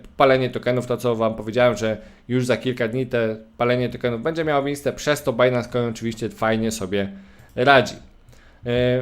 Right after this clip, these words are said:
tutaj jest taka informacja z kanału B S T Daily. Y, śmieszy mnie to troszkę, bo na sieci B S T oczywiście projekty, które są najbardziej wykorzystywane na sieci B S T, na piątym miejscu jest Tron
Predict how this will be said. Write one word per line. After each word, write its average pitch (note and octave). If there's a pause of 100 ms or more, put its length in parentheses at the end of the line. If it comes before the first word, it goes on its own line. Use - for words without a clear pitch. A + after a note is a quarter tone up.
(640)
tutaj G#3+
jest F#3+
taka E3+
informacja D#3
z B2+
kanału C#3+
B C#3
S D3+
T D3
Daily. A2 (340)
Y, A2
śmieszy C#3
mnie B2
to A#2
troszkę, B2+
bo A#2
na A#2 (440)
sieci D3+
B B2+
S B2+
T C3
oczywiście A#2 (960)
projekty, C3+
które C3
są B2+
najbardziej C3+
wykorzystywane B2+
na A#2+
sieci C3+
B B2
S -
T, D#3 (340)
na A#2+
piątym D#3
miejscu C3
jest C3
Tron A2+